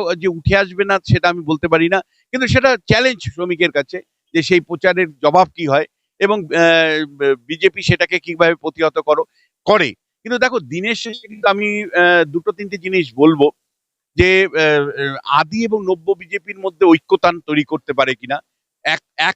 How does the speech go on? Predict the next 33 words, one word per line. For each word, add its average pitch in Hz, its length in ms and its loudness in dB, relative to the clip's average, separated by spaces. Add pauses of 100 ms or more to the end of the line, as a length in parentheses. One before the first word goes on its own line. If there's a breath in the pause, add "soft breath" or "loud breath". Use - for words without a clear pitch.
করতে 185 280 -6
পারে 135 200 -2
কিনা। 127 220 -8 (460)
মানে 151 80 -4
শ্রমিক 190 320 0
ভট্টাচার্য 208 640 -2 (100)
আদি 160 240 0
বিজেপির 190 480 -6 (100)
প্রতিনিধিত্ব 170 540 0
করেন, 151 300 2 (380)
আরএসএস 185 460 -2
এর 208 80 4
প্রতিনিধিত্ব 165 640 -6
করেন 147 280 2 (520)
এবং 208 300 -2
দিল্লির 185 320 -6
নেতাদের 185 360 0
সাথে 190 260 -6
তার 180 200 0 (180)
ওঠা 156 280 -4
বসা 165 300 0
যথেষ্ট 165 380 -8
পরিমাণে, 170 480 -2 (100)
আহ, 147 60 0
বিশেষ 151 320 -10
করে 180 120 -4
সাংসদ 160 400 -4
হওয়ার 160 180 4
পরে 160 160 -2
আরো 147 180 2
বেড়েছে 156 420 0 (220)
কয়েক 143 220 0
গুণ। 143 180 -10